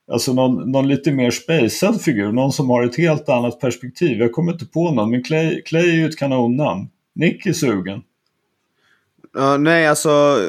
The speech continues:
Speaker 2: jag håller med dig att någon kanske coach eller G M skulle vara väldigt intressant att lyssna på. Eh, någon med något annat perspektiv. Eh,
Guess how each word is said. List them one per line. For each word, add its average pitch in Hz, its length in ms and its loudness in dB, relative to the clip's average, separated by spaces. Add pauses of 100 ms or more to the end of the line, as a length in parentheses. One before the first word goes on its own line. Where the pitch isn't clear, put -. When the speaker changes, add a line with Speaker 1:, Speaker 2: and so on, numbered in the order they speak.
(240)
Speaker 2:
jag 143 220 2
håller 165 160 4
med 165 220 4
dig 135 100 4
att 135 160 0
någon 147 380 2
kanske 135 600 2 (380)
coach 175 420 2
eller 127 140 2
G 139 280 4
M 113 400 0 (160)
skulle 123 240 -4
vara 123 100 2
väldigt 123 220 4
intressant 117 460 -4
att 117 60 -2
lyssna 117 260 -4
på. 104 260 -6 (220)
Eh, 104 260 -6 (640)
någon 127 280 2
med 123 140 2
något 123 180 0
annat 120 260 -2
perspektiv. 117 640 -2 (600)
Eh, 95 460 -4